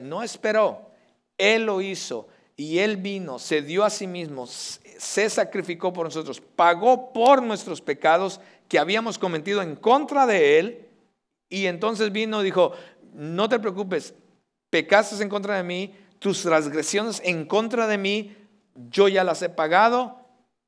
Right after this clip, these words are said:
y ahora te he perdonado para que nuevamente estemos tú y yo en paz".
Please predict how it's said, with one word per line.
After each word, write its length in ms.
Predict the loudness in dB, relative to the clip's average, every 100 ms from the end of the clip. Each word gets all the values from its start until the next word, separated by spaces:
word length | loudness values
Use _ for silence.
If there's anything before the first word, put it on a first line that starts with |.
| _
y 160 | 0
ahora 400 | 2 4 4 2
te 120 | 0 -4
he 40 |
perdonado 760 | -2 -4 -4 -4 -2 -2 -4 -2
para 260 | 0 0 -4
que 120 | -10
nuevamente 920 | -8 -6 -6 -6 -10 -12 -12 -12 -10
estemos 680 | -12 -10 -12 -10 -12 -18 -16
tú 160 | -12 -10
y 100 | -8
yo 360 | -6 -6 -8 _ _ _ _ _ _
en 240 | -12 -12 -8
paz". 460 | -4 -4 -8 -20